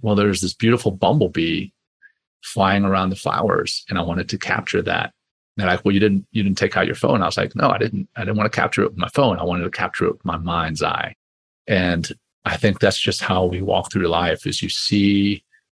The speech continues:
and feel things in a completely different way when you start to, uh,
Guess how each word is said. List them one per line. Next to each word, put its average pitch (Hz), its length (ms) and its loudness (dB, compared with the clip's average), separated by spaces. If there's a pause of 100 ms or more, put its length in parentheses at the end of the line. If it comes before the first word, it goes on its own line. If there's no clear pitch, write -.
and 92 140 -6
feel 101 480 2
things 85 640 -4 (120)
in 90 80 -4
a 82 80 -4
completely 98 440 0
different 85 400 -2
way 80 440 0 (880)
when 90 240 0
you 90 80 2
start 80 400 0
to, 80 340 -2
uh, 85 200 -4